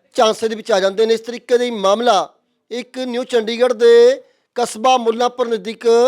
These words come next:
ਪਿੰਡ ਪੜੌਲ ਦਾ ਆਇਆ ਹੈ, ਜਿੱਥੇ ਕਿ ਭੱਠੇ ਤੇ ਮਜ਼ਦੂਰੀ ਕਰਨ ਵਾਲੇ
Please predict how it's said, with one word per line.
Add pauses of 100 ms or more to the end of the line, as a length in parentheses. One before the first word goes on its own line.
(180)
ਪਿੰਡ
ਪੜੌਲ
ਦਾ
ਆਇਆ
ਹੈ, (240)
ਜਿੱਥੇ
ਕਿ
ਭੱਠੇ
ਤੇ
ਮਜ਼ਦੂਰੀ
ਕਰਨ
ਵਾਲੇ